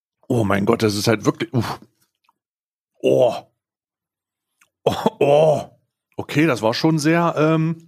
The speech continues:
das war schon sehr herb. Uiuiui. Also, uff, uff, uff.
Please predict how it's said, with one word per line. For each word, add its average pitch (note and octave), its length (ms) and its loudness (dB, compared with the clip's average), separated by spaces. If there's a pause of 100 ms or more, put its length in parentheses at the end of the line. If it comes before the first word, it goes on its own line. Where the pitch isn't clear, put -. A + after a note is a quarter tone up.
(1900)
das A2+ 200 -6
war A2+ 120 -2
schon D3+ 180 0
sehr D#3 360 0 (180)
herb. - 480 -2 (720)
Uiuiui. G#2+ 600 0 (440)
Also, C3 320 2
uff, - 360 -2
uff, G2 420 -4
uff. - 240 -16